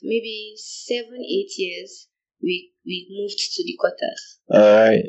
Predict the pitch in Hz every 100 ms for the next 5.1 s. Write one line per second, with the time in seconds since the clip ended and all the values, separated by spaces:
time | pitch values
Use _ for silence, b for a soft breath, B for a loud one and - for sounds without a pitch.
0 | - _ - 202 196 185 196 220 - -
1 | 202 196 185 196 190 - 175 190 185 185
2 | - 175 175 - 180 175 170 170 170 170
3 | 170 170 190 196 196 190 180 - 185 -
4 | - 170 170 180 175 170 175 185 190 208